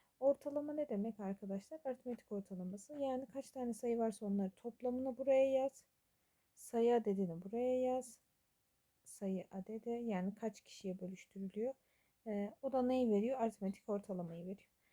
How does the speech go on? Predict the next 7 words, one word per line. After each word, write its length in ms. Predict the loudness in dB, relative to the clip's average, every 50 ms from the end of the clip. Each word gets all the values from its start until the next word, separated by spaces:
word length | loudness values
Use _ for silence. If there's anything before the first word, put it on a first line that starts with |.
| _ _ _ -12
Hemen 260 | -6 -4 -4 -4 -4
toplayalım. 720 | -2 -2 -4 -4 _ 0 2 2 2 2 0 -6 -8 -10 _ _ _ _ _ _ _ -6
Yetmiş 580 | -4 -4 -4 -6 _ -4 -4 -4 -4 -8 _ -4
beş, 580 | -2 -2 -2 -2 -4 -6 -14 -18 -18 -18 -20 _ _ _ _ _ _ _ _ _ _ _ -2
kırk 460 | 0 0 0 -2 _ _ _ _ -4
beş, 480 | -2 0 0 0 -2 -4 -10 -14 -20 -20 _ -6
otuz 720 | -6 -6 -6 -6 -12 -10 -6 -2 -2 0 -2 -2 -4 -12